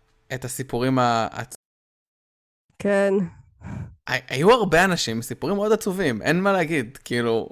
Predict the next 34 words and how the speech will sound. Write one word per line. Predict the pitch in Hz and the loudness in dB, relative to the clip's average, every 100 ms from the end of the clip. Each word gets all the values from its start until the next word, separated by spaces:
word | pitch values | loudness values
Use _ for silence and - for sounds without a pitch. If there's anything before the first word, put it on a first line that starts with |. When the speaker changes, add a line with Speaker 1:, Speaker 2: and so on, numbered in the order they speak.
| - - | -16 -2
Speaker 1:
זה | 135 | 2
עניין | 165 | 4
של | 208 220 | 4 2
קאסטינג, | 269 247 - 120 113 110 | 2 2 0 -2 -4 -8
כשאתה | - 127 | -6 -4
עושה | 123 190 | -2 -2
קאסטינג | - 180 - 165 | 0 -2 -2 -4
לכל | 143 | -2
כך | 139 165 165 | -2 -4 -2
הרבה | 147 156 160 151 147 143 135 135 | -2 0 2 2 2 0 -2 -4
ס-, | 131 - - - _ _ - | -8 -12 -14 -16 _ _ -20
ס-, | 131 - | -16 -10
סיפורים | 139 143 165 196 | -6 0 2 2
כאלה, | 170 131 | 2 2
אז, | 117 127 - - | 0 -4 -14 -12
אז | 117 120 - - | -12 -12 -16 -6
זה | 131 | -4
מה | 147 | -2
שיהיה. | - 151 139 - - - - - | 0 2 2 0 -18 -20 -12 -2
אבל | 123 | 2
אני | 156 | 4
רשמתי | 165 170 156 | 2 0 0
לעצמי, | 151 147 143 139 - - - | 0 2 2 0 -6 -8 0
ג'סי | 151 - | 0 4
היה | 156 143 | 4 6
בגנג, | 135 127 135 135 135 131 127 - - - - | 4 2 2 2 2 -2 -6 -20 -20 -20 -8
נואל | 135 123 135 | 0 2 4
איבדה | 135 123 123 | 2 2 2
רגל, | 120 117 113 117 113 120 - _ - | 4 2 2 2 2 -2 -8 _ -6
ריין | 113 127 135 131 127 | 2 4 6 4 2
נולד | 117 120 120 120 - _ - | 2 4 2 0 -12 _ -10
עם, | 113 107 107 110 107 110 113 - _ _ 123 | -8 -6 -4 -4 -6 -8 -10 -16 _ _ -16
אה, | 101 | -6
Speaker 2:
פג. | 104 95 95 | -2 -2 0